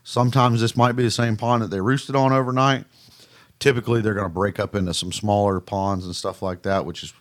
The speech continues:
that's my favorite place to hunt 'em. Um, and then they'll sit on that loaf pond till, you know, three, four, five o'clock that evening. They'll go back out and feed again on a dry field, uh, until dark. And when I say dark, I mean dark.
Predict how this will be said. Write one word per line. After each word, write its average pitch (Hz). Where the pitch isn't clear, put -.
that's 76
my 73
favorite 76
place 85
to -
hunt 117
'em. 147
Um, 92
and 95
then 95
they'll 92
sit 147
on 143
that 135
loaf 131
pond 120
till, 104
you 92
know, 90
three, 127
four, 123
five 117
o'clock 113
that 104
evening. 143
They'll 104
go 98
back 117
out 113
and 104
feed 117
again 120
on 104
a 98
dry 107
field, 104
uh, 90
until 98
dark. 131
And 90
when 82
I 90
say 104
dark, 95
I 95
mean 90
dark. 95